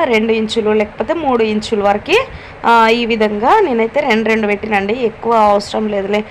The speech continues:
ఇంకా మనము వ-, పెట్టుకునే హైట్ అన్నట్టు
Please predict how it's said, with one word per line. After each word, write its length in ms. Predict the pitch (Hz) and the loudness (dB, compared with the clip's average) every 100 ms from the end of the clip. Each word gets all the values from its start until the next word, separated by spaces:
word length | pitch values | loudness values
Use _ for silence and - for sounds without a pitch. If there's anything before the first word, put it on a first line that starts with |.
| - - - | -14 -20 -8
ఇంకా 280 | 220 226 220 | -4 0 2
మనము 420 | 226 226 233 214 220 | 2 0 -2 -4 0
వ-, 120 | 226 | 0
పెట్టుకునే 500 | 214 220 220 240 269 | 0 -2 -2 -4 -4
హైట్ 440 | 247 233 226 220 | 0 0 0 0
అన్నట్టు 400 | 208 185 180 226 | -2 0 -4 -6